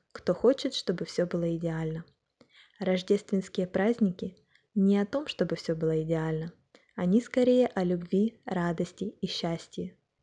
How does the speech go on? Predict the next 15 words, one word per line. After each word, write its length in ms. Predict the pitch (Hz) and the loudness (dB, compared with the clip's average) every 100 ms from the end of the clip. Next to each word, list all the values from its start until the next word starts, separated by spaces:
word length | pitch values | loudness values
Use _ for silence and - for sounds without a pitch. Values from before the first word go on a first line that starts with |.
| _ _ _ _ | _ _ _ _
Так 180 | 208 202 | -4 -4
что 200 | - 190 | -2 0
лучше 460 | 190 262 - 180 180 _ - | 2 0 -2 -6 -8 _ -20
снизить 500 | - - 202 208 175 | -12 2 2 2 -2
свои 240 | - 170 165 | -4 0 0
ожидания, 600 | 160 165 160 160 160 165 _ _ _ | 0 -2 -2 -4 -4 -8 _ _ _
особенно 720 | 170 - 190 196 202 175 175 - _ | -10 0 0 2 2 2 -4 -12 _
нереалистичные. 1120 | 208 202 180 170 160 - - 160 - 208 - _ _ - _ _ _ _ - | 4 4 4 2 0 -4 -8 -8 -8 -10 -14 _ _ -20 _ _ _ _ -2
Просто 320 | 202 - 196 | 0 0 0
наслаждайтесь 880 | 196 - 196 190 226 339 - 185 - | 0 0 -2 2 0 2 0 -2 -2
отдыхом 540 | 180 165 165 - 170 - | -2 -2 -4 -6 -8 -6
каждое 400 | - 240 - 175 | -2 -2 0 -2
мгновение. 720 | 165 175 170 165 165 160 165 - _ _ _ | -2 -2 -2 0 -2 -2 -6 -10 _ _ _
Счастливых 640 | - - 180 196 277 247 - | -8 -6 -2 0 2 0 -4
праздников! 560 | 165 165 - 160 170 | -6 -4 -6 -10 -10